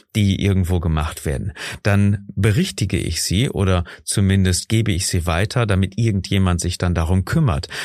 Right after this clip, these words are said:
damit wirklich diese Familie irgendwann das beste Zuhause hat, was diese Menschen einfach verdienen.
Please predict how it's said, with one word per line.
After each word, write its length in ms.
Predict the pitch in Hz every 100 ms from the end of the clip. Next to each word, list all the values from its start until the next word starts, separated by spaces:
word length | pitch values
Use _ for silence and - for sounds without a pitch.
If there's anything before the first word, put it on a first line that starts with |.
| -
damit 320 | - 95 98
wirklich 320 | 110 160 135 -
diese 240 | 120 110
Familie 500 | - 95 107 135 107
irgendwann 440 | 110 113 101 92
das 180 | 87 85
beste 380 | - 143 - -
Zuhause 560 | - 139 120 139 113 76
hat, 240 | 98 - - - - -
was 200 | 101 110
diese 240 | - 117 95
Menschen 400 | 80 87 - 98
einfach 340 | 80 80 98
verdienen. 640 | - 110 117 101 69 87